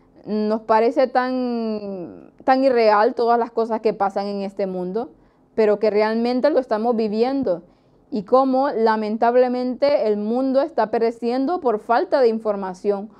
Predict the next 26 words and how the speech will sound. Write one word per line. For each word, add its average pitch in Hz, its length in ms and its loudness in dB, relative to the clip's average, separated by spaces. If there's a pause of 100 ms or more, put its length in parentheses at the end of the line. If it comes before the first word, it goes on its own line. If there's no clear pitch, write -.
(120)
por 196 160 -2
falta 269 340 4
de 254 140 2
conocimiento. 208 880 -6 (160)
¿Por 214 200 -2
qué? 277 160 2
Porque 214 220 -2
el 202 60 0
enemigo 233 640 -2 (300)
ha 226 160 6
hecho 233 300 2
todo 240 380 0 (240)
para 220 240 2
que 226 120 0
la 208 120 4
gente 226 260 -2
esté 233 180 -2
enferma, 208 600 -2
esté 208 220 -2
embotada 240 720 0
y 240 80 -2
no 214 140 0
pueda 208 220 2
apreciar 202 440 -2
estas 196 240 -4
verdades. 170 600 -4